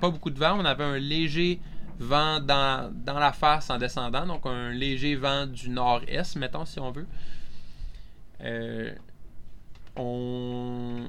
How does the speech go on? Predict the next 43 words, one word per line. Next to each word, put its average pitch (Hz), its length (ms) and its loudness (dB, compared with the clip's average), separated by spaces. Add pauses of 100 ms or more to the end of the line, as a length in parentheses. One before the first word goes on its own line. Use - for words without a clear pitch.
(280)
on 127 200 -4
a 135 260 4
ancré 190 360 2
juste 175 300 0
devant 151 420 4
le 139 200 0
gros, 151 680 0
le 135 140 0
gros 127 260 0
bassin 165 480 0
de 143 140 0
Bécancour, 139 720 0
donc 120 260 -4
l'espèce 123 520 -4
de 131 100 0
grosse 139 640 -4
usine 156 480 -4
qu'il 143 140 -4
y - 20 2
a 143 120 4
à 135 40 0
Bécancour. 139 680 -2 (960)
On 135 140 -2
a 139 180 2
ancré 165 200 -2
là 196 120 4
pour 190 100 0
la 156 140 0
nuit, 160 320 0
on 151 140 -2
a 123 80 -2
été, 127 240 -2
on 120 140 -4
était 120 160 -6
super 147 320 2
bien 151 120 -2
protégés, 139 720 -2
puis 113 380 -4 (600)
il, 120 140 -2
euh, 110 840 0
on 120 140 -8
n'a 185 140 -4
jamais, 127 640 0